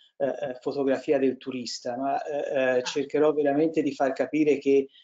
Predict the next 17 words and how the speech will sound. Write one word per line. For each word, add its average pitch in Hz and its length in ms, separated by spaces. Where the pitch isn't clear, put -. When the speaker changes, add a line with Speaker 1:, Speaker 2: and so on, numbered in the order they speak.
Speaker 1:
eh, 131 300
eh, 139 320
con 170 200
la 156 120
fotografia 151 560
si - 160
può 143 180
veramente 143 480
raccontare 135 840
qualcosa, 135 960
eh, 131 300
uscendo 160 540
fuori 160 440
dal, 143 760
lo 131 80
scatto 135 560
cartolina. 120 640